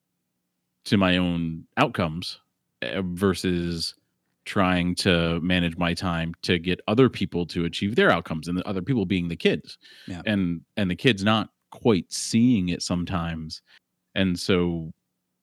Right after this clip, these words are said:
Speaker 1: uh, for me, my impatience jumps up when I have a, a task focus on something I wanna get done,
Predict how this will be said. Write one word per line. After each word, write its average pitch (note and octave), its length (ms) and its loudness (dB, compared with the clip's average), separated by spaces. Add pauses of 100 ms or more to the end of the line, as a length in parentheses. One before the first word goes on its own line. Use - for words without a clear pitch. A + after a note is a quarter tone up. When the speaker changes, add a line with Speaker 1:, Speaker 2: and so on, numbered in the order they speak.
(340)
Speaker 1:
uh, E2+ 300 0 (760)
for - 260 0
me, A2 300 6
my G2+ 200 4
impatience G2 840 -2
jumps F#2 320 -2
up F2+ 240 0 (460)
when F#2+ 140 2
I F#2+ 140 4
have F#2+ 300 2
a, E2+ 160 -2
a F2 80 -6
task - 460 -4
focus - 540 -4 (380)
on F#2 80 -6
something F2+ 340 -4
I F2+ 180 0
wanna F2 240 0
get D#2+ 280 -6
done, D#2+ 460 -2